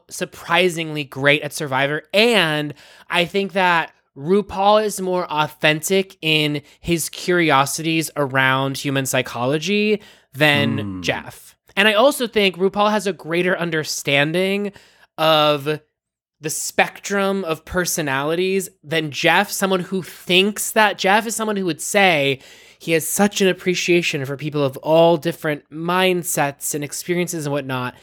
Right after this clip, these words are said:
Speaker 1: And I'm not saying he doesn't, but I think RuPaul understands that better.
Speaker 2: Interesting. Okay. I mean, I see that. I think I would rather have Claudia Winkleman 'cause she's so aloof.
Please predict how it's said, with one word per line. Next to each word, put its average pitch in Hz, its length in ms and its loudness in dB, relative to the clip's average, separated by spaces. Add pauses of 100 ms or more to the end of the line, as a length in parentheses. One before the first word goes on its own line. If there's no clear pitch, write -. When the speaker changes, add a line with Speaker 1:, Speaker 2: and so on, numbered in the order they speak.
Speaker 1:
And 202 100 0
I'm 247 80 4
not 339 180 2
saying 233 220 2
he 180 140 -2
doesn't, 156 640 2 (360)
but 190 100 6
I 190 100 6
think 214 200 -4
RuPaul 208 520 2
understands 151 1080 0
that 123 340 -6
better. 82 480 -16 (880)
Speaker 2:
Interesting. 101 840 -4 (1800)
Okay. 120 440 0 (160)
I 147 80 4
mean, 170 140 4
I 190 80 6
see 139 200 2
that. 98 300 2
I 135 80 4
think 185 160 0
I 165 60 6
would 123 140 2
rather 98 240 2
have 95 160 0
Claudia 87 300 -2
Winkleman 104 560 -6 (280)
'cause 123 120 -4
she's 131 160 0
so 175 160 2
aloof. 87 500 -8